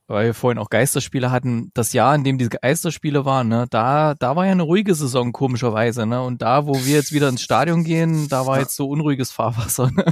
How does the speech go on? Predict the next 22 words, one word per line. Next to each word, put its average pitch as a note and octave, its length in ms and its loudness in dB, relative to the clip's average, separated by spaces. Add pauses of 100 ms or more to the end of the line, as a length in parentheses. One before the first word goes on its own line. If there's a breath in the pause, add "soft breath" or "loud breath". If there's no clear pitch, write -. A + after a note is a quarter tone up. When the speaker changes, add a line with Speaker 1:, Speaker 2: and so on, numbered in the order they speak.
(120)
Speaker 1:
<laughs> - 220 -4
Deswegen, B2 920 0 (420 loud breath)
ich C#3+ 160 -6
hoffe D3+ 180 2
jetzt D3 120 2
einfach C#3 300 2
mal, C3+ 280 6
dass, B2+ 380 0
dass B2+ 180 -2
wir C3 120 -2
ins A#2 120 -6
Stadion C3+ 420 2
können B2+ 280 0
und A#2 160 -4
es A2+ 140 -4
trotzdem, A#2 800 0 (180)
äh, A2+ 80 -4
ein A2+ 340 0
ruhiges A#2+ 380 2
Fahrwasser A2+ 440 2
gibt, G#2+ 280 -6
ja. G#2+ 160 -2